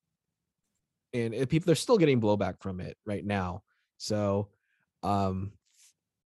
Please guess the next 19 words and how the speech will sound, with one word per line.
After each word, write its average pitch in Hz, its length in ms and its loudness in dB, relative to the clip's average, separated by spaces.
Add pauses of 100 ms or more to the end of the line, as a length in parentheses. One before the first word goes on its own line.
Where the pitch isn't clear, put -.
(560)
I, 147 160 0
I 175 80 2
mean, 190 400 2 (720)
they're 214 280 6
fifty, 202 380 4
fif-, 180 260 4
they're 185 120 4
fifty 220 280 4
percent 151 500 2 (120)
on 123 300 4
their, 120 160 6
their 123 220 6
win 117 180 6
record 101 420 -2
so 107 160 0
far 92 260 -6
on 95 120 -8
games. 80 420 -10 (600)
Um, 104 500 2